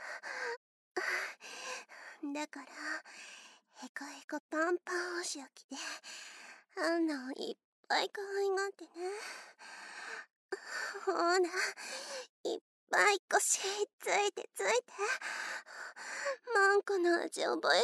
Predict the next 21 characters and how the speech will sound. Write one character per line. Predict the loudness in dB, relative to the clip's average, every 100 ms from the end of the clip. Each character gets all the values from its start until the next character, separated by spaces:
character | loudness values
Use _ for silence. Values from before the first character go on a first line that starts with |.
| 4
ち | 0
ゃ | -4
う |
く | -4
ら | -6
い | -8 -8
に | -8 -8
た | -12
く | -12 -12
さ |
ん、 | -6 -2 2 2 0 -4 -4 -4 -4 -4 _ -8
チ | -2 0
ン | 0
ポ | -4
で | -4 -2
中、 | 6 6 6 0 -2 0 0 -2 -8 _ _ -2
い | -2 -2
じ | -2
っ | -2 _
て、 | -8 -6 -4 -4 -4 -6 -8 -14 -18 -4
ね。 | 0